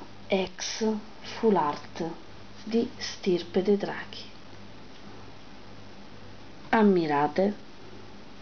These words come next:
ammirate. Perfetta, cioè perfetta è dire poco, è perfettissima.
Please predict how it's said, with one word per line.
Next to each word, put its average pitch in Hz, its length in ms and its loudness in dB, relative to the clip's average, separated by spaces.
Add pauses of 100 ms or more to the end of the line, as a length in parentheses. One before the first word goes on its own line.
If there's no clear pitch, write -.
(220)
ammirate. 247 880 6 (3000)
Perfetta, 190 1120 4 (520)
cioè 185 260 4 (200)
perfetta 269 500 4
è 214 60 8
dire 190 260 6
poco, 160 480 2 (2250)
è 185 120 4
perfettissima. 190 1300 4